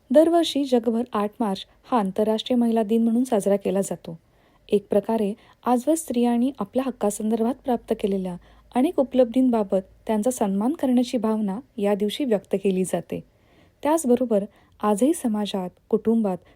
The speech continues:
स्त्रियांना असलेल्या दुय्यम स्थानाबाबत जाणीव जागृती करणे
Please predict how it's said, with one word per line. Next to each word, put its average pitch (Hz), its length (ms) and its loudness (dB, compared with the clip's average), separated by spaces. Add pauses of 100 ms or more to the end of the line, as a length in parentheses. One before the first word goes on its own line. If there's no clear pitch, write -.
स्त्रियांना 214 640 0
असलेल्या 208 400 -2 (280)
दुय्यम 262 340 0
स्थानाबाबत 220 760 -2 (380)
जाणीव 208 400 -2
जागृती 277 400 0
करणे 220 340 -2